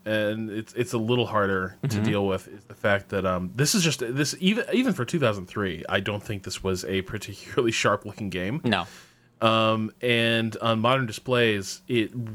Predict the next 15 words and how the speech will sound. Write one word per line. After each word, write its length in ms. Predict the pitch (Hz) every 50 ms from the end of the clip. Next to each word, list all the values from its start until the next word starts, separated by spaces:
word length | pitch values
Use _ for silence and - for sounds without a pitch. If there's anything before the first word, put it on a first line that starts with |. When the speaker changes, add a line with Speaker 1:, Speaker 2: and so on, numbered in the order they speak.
| 104 110 110
Speaker 1:
really 380 | 123 135 151 156 135 131 123
looks, 300 | 113 110 107 101 - - 131
it 180 | 135 127 117 104
really 320 | 120 117 123 135 131 127
looks 180 | 123 117 - -
pretty 220 | - - 113 98
rough, 320 | 92 92 95 95 90 85 -
and 80 | 120
that's 100 | 139 208
Speaker 2:
Yeah. 60 | 202 190
Speaker 1:
'cause 80 | 190 156
it's 100 | 139 180
all 160 | 170 156 -
pixel 360 | - 185 151 - - 104 78
art. 260 | 73 82 73 - -